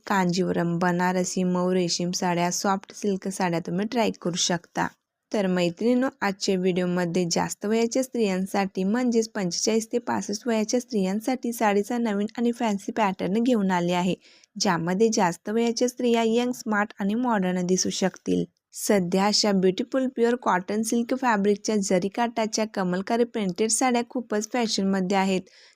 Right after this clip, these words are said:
संपूर्ण साडीवर डॉलर बुट्टी असून साडीचा पदर आणि काठ रिच कमलकारी प्रिंटमध्ये येतो.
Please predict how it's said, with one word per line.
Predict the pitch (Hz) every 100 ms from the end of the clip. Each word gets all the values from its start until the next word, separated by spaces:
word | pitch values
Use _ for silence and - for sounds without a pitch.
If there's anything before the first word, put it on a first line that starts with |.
| -
संपूर्ण | 277 262 277 277 269
साडीवर | 285 294 269 254 254
डॉलर | 240 208 185 202
बुट्टी | 220 220 - -
असून | 254 226 240
साडीचा | 233 202 170 175 196 226
पदर | 233 233 196 202 -
आणि | 262 277
काठ | 240 202 202
रिच | 220 226 254 -
कमलकारी | 214 185 190 208 214
प्रिंटमध्ये | 262 233 196 190 190 180 185
येतो. | 180 185